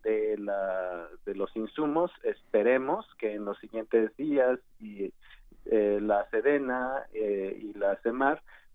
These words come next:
puedan adquirir los insumos necesarios para poder hacer frente a esta epidemia en nuestro país. Eh, sin lugar a dudas, ningún sistema de salud está preparado para hacer frente.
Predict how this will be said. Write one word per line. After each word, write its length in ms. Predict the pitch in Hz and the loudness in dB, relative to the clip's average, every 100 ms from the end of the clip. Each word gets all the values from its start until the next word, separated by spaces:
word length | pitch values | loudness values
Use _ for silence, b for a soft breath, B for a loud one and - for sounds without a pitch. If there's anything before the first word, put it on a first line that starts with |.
| - - | -20 -4
puedan 580 | 120 120 120 120 117 117 | 4 6 6 2 0 -4
adquirir 560 | 104 - 110 117 117 | -8 -8 -4 0 0
los 220 | 117 107 | 0 -2
insumos 460 | 104 - 113 113 110 | -4 -12 -10 -8 -6
necesarios 600 | 110 107 107 131 123 135 | -6 -4 2 2 4 0
para 260 | - 104 101 | 0 0 0
poder 340 | - 101 107 | 0 0 2
hacer 240 | 107 - - | 0 -2 -8
frente 460 | - 110 107 110 | -6 -6 0 2
a 160 | 101 98 | 4 2
esta 680 | 101 - - 101 98 92 - - - _ | -2 -6 -2 0 0 -4 -8 -20 -20 _
epidemia 540 | - 110 117 120 120 127 | -8 -2 2 2 2 -2
en 60 | |
nuestro 280 | 117 107 120 | -6 -6 -6
país. 400 | - 127 135 196 - _ - - | 2 4 4 0 -8 _ -20 -12
Eh, 540 | - 113 113 110 107 107 _ _ _ - _ _ - - | -2 2 2 2 0 -2 _ _ _ -20 _ _ -8 -4
sin 140 | 131 | 0
lugar 260 | 127 131 143 | 2 4 6
a 80 | |
dudas, 420 | 139 143 139 143 143 | 4 0 0 0 -2
ningún 460 | 123 117 117 131 151 170 | -8 -10 -10 -8 -10 -10
sistema 380 | - - 139 131 | -14 -10 -6 -4
de 100 | 113 | -4
salud 280 | 117 113 120 | -4 -4 -6
está 220 | 113 113 | -2 -2
preparado 680 | - 110 - 101 104 123 139 | -2 -2 2 4 4 2 -2
para 300 | - 101 98 | -4 -2 -2
hacer 240 | - 113 | -4 -6
frente. 480 | - 117 117 147 | -2 -2 0 -2